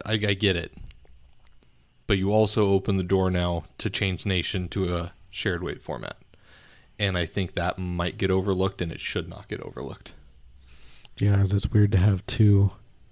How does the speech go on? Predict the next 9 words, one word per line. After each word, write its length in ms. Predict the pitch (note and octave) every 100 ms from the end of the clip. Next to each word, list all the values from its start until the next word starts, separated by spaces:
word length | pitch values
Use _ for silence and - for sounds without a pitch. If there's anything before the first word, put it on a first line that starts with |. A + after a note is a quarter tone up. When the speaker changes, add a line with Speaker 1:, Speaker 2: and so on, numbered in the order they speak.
| - _ - _ -
Speaker 2:
two 220 | - A#2+
organizations 800 | A2+ G#2+ G#2+ G2+ G#2 G2+ G2+ F#2+
merge, 400 | G2 G2+ G#2 G2
but 140 | G2 -
yet 240 | A2 F#2
still 240 | - - F2+
have 200 | F#2 F2
two 160 | - F#2+
different 440 | F2+ - F#2 -